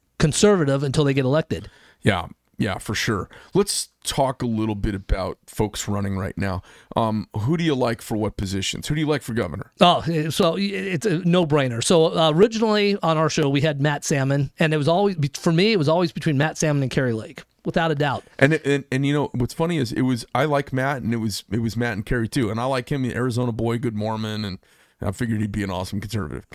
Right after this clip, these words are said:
Speaker 2: C-, continue on.
Speaker 1: Oh, yeah. So y-, y-, the fact that he drops out and then endorses the other person,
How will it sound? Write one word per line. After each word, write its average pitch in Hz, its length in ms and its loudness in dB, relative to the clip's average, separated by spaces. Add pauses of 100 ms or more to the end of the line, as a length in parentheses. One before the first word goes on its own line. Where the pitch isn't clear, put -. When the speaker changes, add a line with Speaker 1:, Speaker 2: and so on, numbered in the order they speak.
(140)
Speaker 2:
C-, 104 80 -12
continue 117 400 0
on. 82 160 -4
Speaker 1:
Oh, 269 220 8
yeah. 240 200 2
So 233 360 4
y-, 262 300 -2
y-, 247 80 2
the 208 100 0
fact 240 240 0
that 220 80 -2
he 165 100 2
drops 156 380 4
out 170 280 2
and 156 120 2
then 147 80 2
endorses 147 600 2
the 147 140 2
other 151 140 2
person, 165 420 2